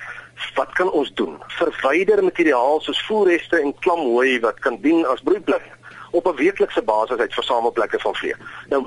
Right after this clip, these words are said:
mis en beddegoed in kalverhokke moet op 'n weeklikse basis verwyder word. Stalvloere moet gereeld gedreineer word en openinge in voerkrippe waardeur klammateriaal kan vermors, moet ook herstel en geseël word.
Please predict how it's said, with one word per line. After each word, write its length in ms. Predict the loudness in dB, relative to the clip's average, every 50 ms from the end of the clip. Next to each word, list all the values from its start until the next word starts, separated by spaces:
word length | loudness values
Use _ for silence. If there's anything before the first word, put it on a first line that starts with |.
| -2 -4
mis 200 | -4 -2 -2 -2
en 200 | 0 0 0 0
beddegoed 520 | 0 2 2 0 2 2 0 0 0 -4 -18 -20 -20 -18 -18 -8 -4 -2 -2
in 160 | -2 -2 -2
kalverhokke 640 | 0 2 2 2 2 2 2 4 2 2 2 2 0
moet 240 | 2 2 0 0 0
op 140 | 0 2
'n 40 | 2
weeklikse 420 | 2 2 2 2 0 -2 -2 -2 0
basis 360 | 0 2 0 0 -2 -4 -2
verwyder 400 | -2 0 0 0 2 2 2 2
word. 300 | 2 0 0 0 -2 -6 -18
Stalvloere 640 | -18 -6 -2 0 2 2 2 2 2 4 4 6 4
moet 180 | 4 2 0 0
gereeld 340 | 2 2 4 2 2 2 0
gedreineer 560 | -2 0 0 2 2 2 2 2 2 2 2
word 240 | 2 2 0 0 -2 -8 -20 -20 -20 -20 -20 -20 -20 -20 -20 -4 0
en 360 | 2 2 4 2 2 0 -2 -2
openinge 520 | 0 0 0 2 2 2 2 2 2 2 2
in 80 | 0 -2
voerkrippe 680 | -2 -2 0 0 0 0 0 0 0 0 0 0 0
waardeur 380 | 2 2 2 2 2 2 0 0 0
klammateriaal 720 | 0 0 2 2 0 0 0 2 2 4 4 4 2 2 0
kan 180 | 0 -2 -2
vermors, 600 | 0 -2 -2 0 2 2 2 0 0 -4 -10 -12 -16 -20 -20 -6 -2
moet 200 | 0 0 2 2
ook 160 | 0 2 2
herstel 460 | 0 -2 -2 -2 0 0 2 2 2
en 120 | 0 0
geseël 380 | 0 -2 0 2 2 2 2 2
word. 240 | 2 0 -2 -4